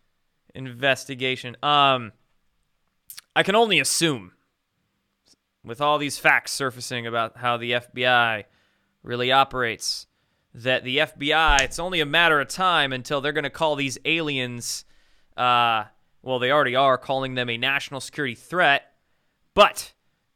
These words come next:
U F Os are a national security threat. So obviously these, these, whoever's piloting these U F Os must be Q supporters and, and Trump voters, right? Maybe they're insurrectionists. Maybe the F B I is gonna call these aliens insurrectionists.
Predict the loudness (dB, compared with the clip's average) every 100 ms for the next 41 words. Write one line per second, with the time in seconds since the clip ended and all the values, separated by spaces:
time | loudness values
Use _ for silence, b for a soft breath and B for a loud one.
0 | _ _ 4 4 8 6 6 2 -2 -2
1 | -4 -12 -10 -6 -6 -2 -2 -2 -2 2
2 | 6 6 6 0 0 -2 -2 -4 -6 -14
3 | b -4 -4 -4 -10 b 2 2 2 4
4 | 6 6 4 0 -4 0 0 2 2 0
5 | -2 -8 -6 -10 -10 -12 -10 -8 -4 -4
6 | -4 -8 -14 -18 -14 -12 -14 _ _ _
7 | -16 -2 -2 -2 -4 0 0 -2 -10 -20
8 | -20 _ _ -6 -2 -2 -4 _ _ _
9 | -2 -2 2 0 0 -6 -8 -4 -6 -6
10 | -12 -12 -10 -12 -16 _ _ -16 -10 -4
11 | -4 -2 0 4 2 0 -10 -6 -6 -6
12 | -10 -10 -10 -10 -12 -14 -16 -16 -16 -14
13 | -10 -8 -8 -10 -16 -16 -16 -16